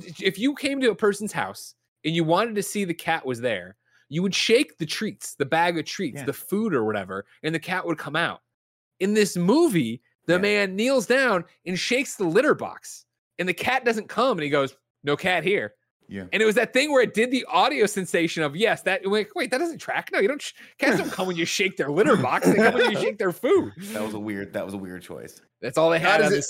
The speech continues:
Speaker 3: see, I, I didn't know that. I mean, it makes sense. And, like, I have dogs and I had to make noise to get them to come to me. And that
Speaker 1: Yeah.
Speaker 3: makes sense for the treat thing.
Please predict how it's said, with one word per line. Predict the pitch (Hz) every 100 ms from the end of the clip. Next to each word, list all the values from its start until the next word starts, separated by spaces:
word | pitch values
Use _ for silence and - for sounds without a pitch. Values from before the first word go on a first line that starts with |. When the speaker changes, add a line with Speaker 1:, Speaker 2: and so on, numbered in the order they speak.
| -
Speaker 3:
see, | 190 208
I, | 170 226 190 - _ _ -
I | 160
didn't | 226 180 135
know | 143 165
that. | 185 170
I | 139
mean, | 127
it | 117
makes | 131 -
sense. | - 113 143 -
And, | 101
like, | 98 -
I | 113
have | 113 98
dogs | 104 104 123 113
and | 101
I | 98
had | 101 107 -
to |
make | 110 110 104 101
noise | 107 113 -
to | 104
get | 110
them | 107 110
to |
come | 123 113
to |
me. | 101 139
And | 117
that | 151
Speaker 1:
Yeah. | 127
Speaker 3:
makes | 107
sense | 113
for | - 104
the | 95
treat | 123 139
thing. | 208 240